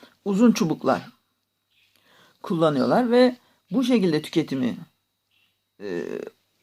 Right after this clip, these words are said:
Osmanlı coğrafyasında popüler hale geliyor. Mısır'da, Türkiye'de vesaire.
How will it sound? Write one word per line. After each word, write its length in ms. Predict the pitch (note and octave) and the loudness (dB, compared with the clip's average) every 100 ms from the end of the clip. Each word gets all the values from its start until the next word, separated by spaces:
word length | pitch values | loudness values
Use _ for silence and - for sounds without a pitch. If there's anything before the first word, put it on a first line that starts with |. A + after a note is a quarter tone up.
| - | -12
Osmanlı 380 | E3 G3 F3+ E3 | -6 0 0 2
coğrafyasında 720 | D3+ B2+ C#3 A#2+ - B2 F#2+ | 4 4 2 0 -2 -2 -4
popüler 400 | - C#3+ C#3 - | -2 -4 -2 -2
hale 260 | C#3 F2+ G#2 | -2 -2 -2
geliyor. 320 | B2+ D#3 G#3 | 0 0 0
Mısır'da, 640 | F3 C#3 C3+ A#2+ B2+ G#2 | 0 -4 -4 -2 0 -2
Türkiye'de 580 | D#3+ C3 - A#2+ G2+ G#2 | -4 -10 -6 -6 -4 -4
vesaire. 540 | G#2 - G#2 G2+ A3 | -6 -2 -2 2 0